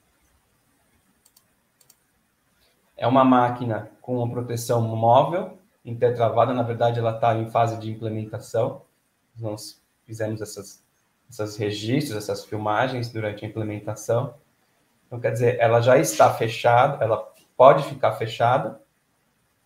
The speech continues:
e, a, a, e aí não expõe o trabalhador a risco, ou controla-se o risco de, de, o,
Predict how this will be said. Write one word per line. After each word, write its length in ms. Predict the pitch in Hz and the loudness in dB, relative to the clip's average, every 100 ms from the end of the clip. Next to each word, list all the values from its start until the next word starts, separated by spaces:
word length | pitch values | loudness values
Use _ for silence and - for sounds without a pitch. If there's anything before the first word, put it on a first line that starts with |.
| _ _ _ _ _ _ _ _ - | _ _ _ _ _ _ _ _ -10
e, 260 | 120 127 | -4 2
a, 640 | 123 120 120 117 113 - - | 4 6 6 6 4 0 -2
a, 520 | 107 107 107 107 104 _ _ _ _ _ _ _ | -2 0 -2 -4 -10 _ _ _ _ _ _ _
e 100 | 120 | -2
aí 160 | 113 123 | 0 2
não 220 | 127 151 | 2 2
expõe 360 | 160 - 147 156 | 0 -2 -2 -2
o 60 | |
trabalhador 520 | 151 147 139 - 165 | 0 2 2 2 0
a 60 | 147 | 0
risco, 280 | 143 143 143 | -2 -4 -2
ou 220 | 131 131 | -4 -4
controla-se 800 | 156 156 151 147 185 180 - 135 | -4 -4 2 6 6 4 -2 -4
o 100 | 127 | -4
risco 500 | 120 143 143 - 120 _ _ _ _ _ _ _ | -4 -4 -6 -12 -16 _ _ _ _ _ _ _
de, 840 | 113 127 131 127 123 113 110 113 - _ _ _ _ _ _ _ _ - | -8 0 2 2 0 -2 -4 -6 -12 _ _ _ _ _ _ _ _ -20
de, 240 | 113 127 | -8 -4
o, 960 | 123 123 127 120 117 117 110 110 107 | -4 -2 -2 0 0 0 -2 -4 -6